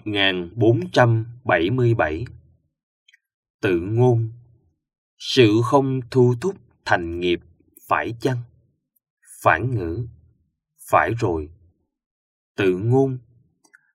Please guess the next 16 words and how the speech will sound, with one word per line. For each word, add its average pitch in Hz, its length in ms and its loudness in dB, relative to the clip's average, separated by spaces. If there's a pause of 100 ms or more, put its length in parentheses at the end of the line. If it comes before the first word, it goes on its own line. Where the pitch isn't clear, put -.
Sự 101 460 0
không 113 420 0 (100)
thu 110 280 2
thúc 180 240 0
nhãn 110 520 -4
quyền 92 340 2 (500)
thành 85 500 -4
nhãn 90 320 -6
nghiệp 92 220 -2 (400)
phải 82 360 -2
chăng? 127 240 -4 (1120)
Phản 92 280 0
ngữ. 92 340 -4 (800)
Không 107 500 -2
nên 101 280 -4
nói 101 400 -4